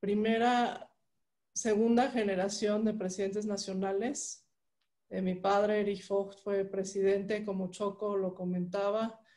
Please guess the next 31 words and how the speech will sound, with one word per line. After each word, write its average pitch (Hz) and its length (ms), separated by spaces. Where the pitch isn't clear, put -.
Él 190 120
fue 202 120
el 196 80
primer 196 380
presidente 196 1040
de 180 120
persona 185 460
moral 196 540
cuando 185 280
se 202 160
hizo 202 160
ese 196 240
cambio 208 640
y 202 80
esa 185 220
visión. 214 640
Y, 190 240
este, 180 500
bueno, 185 380
pues - 160
ha 190 80
sido 202 280
para 190 180
mí 196 120
un 208 120
orgullo 214 880
y 196 60
una 190 160
gran 202 180
responsabilidad 196 1000
ser 190 480